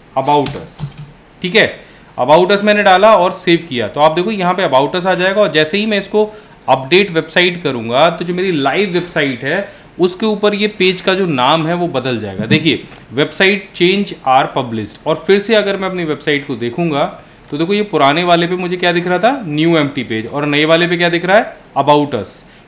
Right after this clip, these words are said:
ठीक है। इसी तरह से अगर आपको किसी पेज के ऊपर, जैसे ये है आपका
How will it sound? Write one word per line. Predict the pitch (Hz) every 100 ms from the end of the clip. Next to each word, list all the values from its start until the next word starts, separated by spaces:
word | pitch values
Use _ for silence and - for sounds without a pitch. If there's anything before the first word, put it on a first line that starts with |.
| -
ठीक | 196
है। | 175 - - - -
इसी | 180 302
तरह | 311 240 220 170
से | - 135 156 196 -
अगर | 160 185
आपको | 175 185
किसी | 196 185 208
पेज | 202 170 185 185
के | - 165
ऊपर, | 127 110 120 120 - - -
जैसे | 123 123
ये | 151 147 165
है | 143 113
आपका | 107 - 139 170